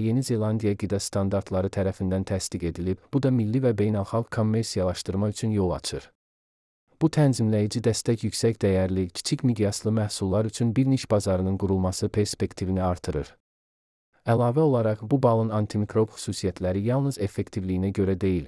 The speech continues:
uzun müddət sabit qalma potensialına görə də diqqət çəkir. Əvvəlki araşdırmalar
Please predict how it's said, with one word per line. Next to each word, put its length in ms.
uzun 320
müddət 320
sabit 320
qalma 400
potensialına 720
görə 240
də 160
diqqət 400
çəkir. 380
Əvvəlki 480
araşdırmalar 720